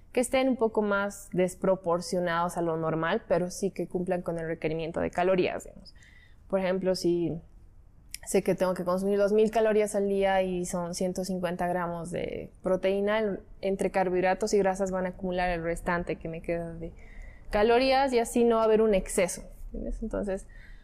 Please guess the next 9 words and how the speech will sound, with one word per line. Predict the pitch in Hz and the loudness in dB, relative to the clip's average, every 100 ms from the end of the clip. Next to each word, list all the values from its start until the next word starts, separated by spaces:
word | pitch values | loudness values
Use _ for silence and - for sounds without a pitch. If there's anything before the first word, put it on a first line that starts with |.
| - | -10
ahí | - 214 | 0 2
pueden | 202 202 196 | 4 2 4
planificar | 196 190 208 226 214 208 | 4 4 4 2 2 0
sus | 220 214 | 0 0
comidas, | 262 285 277 247 226 226 226 | 2 4 6 6 6 4 4
ver | 196 190 | 2 2
más | 185 190 | 2 0
o | 196 | 2
menos | 190 190 196 | 2 2 0